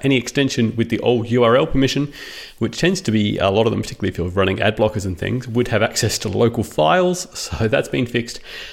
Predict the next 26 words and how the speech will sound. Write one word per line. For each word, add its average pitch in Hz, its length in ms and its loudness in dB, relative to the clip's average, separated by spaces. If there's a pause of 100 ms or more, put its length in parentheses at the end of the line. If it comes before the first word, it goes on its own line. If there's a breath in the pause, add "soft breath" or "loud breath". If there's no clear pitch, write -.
(120 loud breath)
as 131 220 2
well 160 160 2
as, 127 320 4
uh, 104 280 4
a - 40 2
feature - 400 -2
in 101 360 0
the, 98 280 0
uh, 92 140 2
development 135 400 0
tools. 131 480 2
So 104 180 0
there's 98 160 -2
this 92 160 -2
copy - 380 0
as 92 400 0 (160)
curl 131 480 2
U 113 160 2
R 117 100 4
L 127 140 2
thing. 123 340 -2
So 104 380 4 (340 loud breath)
you - 100 0
can 98 120 0
basically, 95 560 0
uh, 50 300 -2